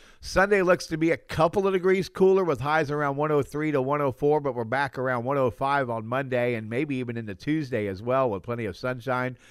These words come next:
But by Tuesday evening, a stronger front will start to back in from the northeast. There's a slight chance for a storm to develop, but a bit better chance across the area on Wednesday as that front settles through the area, but rain chances are only at about thirty percent.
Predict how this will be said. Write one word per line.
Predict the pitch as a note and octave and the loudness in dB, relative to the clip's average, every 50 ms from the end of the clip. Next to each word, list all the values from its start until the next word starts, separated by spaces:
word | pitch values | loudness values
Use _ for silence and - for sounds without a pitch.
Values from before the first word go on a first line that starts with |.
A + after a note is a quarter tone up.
| - - - | -20 -8 -2
But | D#3 D3+ C#3+ C#3+ | -2 -2 0 2
by | C#3 C3+ C3 | 0 0 0
Tuesday | - - - G3 A3+ A#3 F3+ D#3+ G3 F3+ | 0 -2 -6 -4 -4 -4 -2 0 0 0
evening, | E3 D3 F3 F#3+ G#3+ A3+ F3+ D3 C#3+ C#3+ C#3+ - - - - - | -2 -4 -6 -6 -6 -6 -6 -4 -6 -6 -6 -8 -14 -20 -14 -8
a | - D#3 | -8 -8
stronger | - - - D3 D3+ F3 A3 G#3 F#3+ D3+ | -8 -6 -4 -2 0 0 0 -2 -4 -4
front | - - C#3+ C3+ B2 | -4 -4 -6 -6 -4
will | B2+ A#2+ | -6 -8
start | - - C#3+ C#3 C3+ | -6 -4 -4 -4 -4
to | - A#2+ | -4 -6
back | A2 C3 C3+ D3+ - - | -6 -4 -4 -4 -4 -4
in | E3 D3 C#3 | -6 -8 -8
from | B2+ - C#3+ | -8 -10 -10
the | B2+ B2+ | -10 -8
northeast. | B2+ C#3 C#3 C#3 C3+ - D3 D3+ D#3 - | -6 -4 -4 -4 -4 -6 -6 -6 -6 -6
There's | - D3+ C3 A#2 | -8 -10 -8 -8
a | B2+ | -10
slight | - - - C#3 D3+ C#3+ - | -12 -8 -6 -6 -6 -6 -6
chance | - C#3+ C3+ C3 A#2 | -6 -8 -8 -8 -10
for | - - B2 | -10 -8 -8
a | A2+ | -8
storm | - - - C#3+ C3+ C#3 C#3 | -8 -6 -4 -4 -2 -2 -4
to | C3 A#2+ | -4 -6
develop, | A#2 A2+ B2 A#2+ A#2 B2+ D3+ E3 - - - - - - - - | -6 -2 -2 0 0 0 -2 -2 -6 -20 -20 -20 -20 -20 -8 -2
but | A#2 C3 A#2 - | 0 0 0 0
a | A2+ | -4
bit | A2+ B2 D3 C3+ C3 A2+ | -2 -2 -2 -2 -2 0
better | C3+ D3 E3 E3 C#3+ | 2 2 4 2 0
chance | - - C3+ B2+ A#2+ B2 A2+ - | 0 -4 -4 -4 -4 -4 -6 -8
across | G#2+ - - B2+ A#2+ A2 - | -10 -6 -4 -4 -4 -4 -6
the | - B2+ A#2+ | -8 -6 -4
area | A#2+ B2+ B2 A#2 | -4 -2 -2 -2
on | A2 A2+ A2 A2 | -4 -4 -6 -6
Wednesday | A#2+ C3+ D3+ D3 A#2+ A#2+ A#2 G#2 G#2+ A2+ | -4 -4 -4 -6 -4 -4 -2 -2 0 -2
as | A2+ G#2+ G2 | -2 -2 -4
that | A#2 A2 G#2+ - | -4 -6 -6 -6
front | - - C3+ B2+ C3 - - - _ | -4 -2 -2 -2 -4 -6 -18 -20 _
settles | - - - D#3 C#3 C3 B2+ A#2 - - | -12 -6 -2 0 0 0 0 -4 -4 -4
through | - C#3 C3 B2 | -2 0 0 0
the | A2 A2 A2+ A2+ | 0 0 0 0
area, | A2 A2 A2+ B2 C3+ D3 - - - - - - | 0 2 2 2 2 0 -2 -6 -20 -20 -20 -14
but | - G2 - | -12 -10 -4
rain | G#2 B2 C3+ B2+ | -4 -4 -4 -4
chances | A2+ - A2+ A2 F#2+ - G#2+ G2 G2 | -4 -6 -6 -6 -6 -8 -10 -6 -4
are | A2+ A#2 | 0 0
only | A#2 A#2+ A2 G2+ | 0 0 0 -2
at | G2 | -4
about | F#2+ F#2+ G2 G2+ - - | -4 -4 -6 -6 -8 -8
thirty | G#2 F#2 F2+ F2+ F2 | -8 -8 -6 -8 -8
percent. | - G#2+ G2 - - G#2 D#2+ | -8 -10 -8 -6 -8 -8 -8